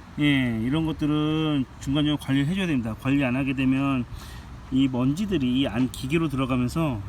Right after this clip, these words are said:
예, 잡음을 낼 수 있기 때문에, 예, 관리를 해줘야 됩니다. 그리고 또 콘솔 같은 경우는 제가 그런 얘기를 저번에도 했는데 먼지 들어가니까 덮개로 잘 덮어놓으라 이런 얘기를 많이 해요. 근데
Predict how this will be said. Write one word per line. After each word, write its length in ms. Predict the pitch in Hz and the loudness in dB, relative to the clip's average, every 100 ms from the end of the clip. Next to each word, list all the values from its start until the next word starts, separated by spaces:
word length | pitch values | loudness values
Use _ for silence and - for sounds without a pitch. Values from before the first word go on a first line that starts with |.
| 117 | -4
예, 200 | 120 113 | -2 -2
잡음을 420 | - - 147 165 | -4 -2 0 2
낼 100 | 143 117 | 2 0
수 140 | - | -4
있기 160 | 127 123 | -4 -4
때문에, 520 | - 113 117 135 113 - - - - - | -2 -2 0 -2 -4 -8 -12 -16 -16 -8
예, 200 | 113 107 104 | -4 -4 -4
관리를 380 | - 127 127 123 | -2 0 2 0
해줘야 200 | 143 143 | -2 -2
됩니다. 340 | 117 98 95 113 | -2 -4 -4 0
그리고 280 | 143 147 143 | 2 2 0
또 280 | 139 131 123 - - - - | 0 0 -2 -8 -14 -6 2
콘솔 240 | 233 247 | 2 4
같은 260 | 208 196 170 | 0 0 0
경우는 760 | 160 147 143 156 165 160 131 104 - - - - - - - | 2 2 2 2 2 2 0 -2 -12 -16 -14 -14 -14 -16 -6
제가 120 | 170 | -2
그런 180 | 160 170 | 2 2
얘기를 200 | 175 165 | 2 0
저번에도 340 | 143 151 160 165 | 0 2 2 2
했는데 280 | 180 165 | 0 0
먼지 500 | 135 120 147 170 185 | 0 2 2 2 0
들어가니까 920 | 156 143 156 165 165 151 113 123 127 104 - - - - - - | 0 0 2 2 0 -2 -2 -2 -2 -4 -8 -16 -18 -16 -16 -8
덮개로 380 | 135 - 180 165 | -6 -2 0 0
잘 220 | 127 135 | 0 -2
덮어놓으라 460 | 117 - 160 151 143 | -2 -2 0 2 2
이런 200 | 131 127 | 2 0
얘기를 160 | 120 | -2
많이 240 | 110 113 135 | -2 0 0
해요. 260 | 160 131 | 0 0
근데 300 | 123 127 131 | 0 0 0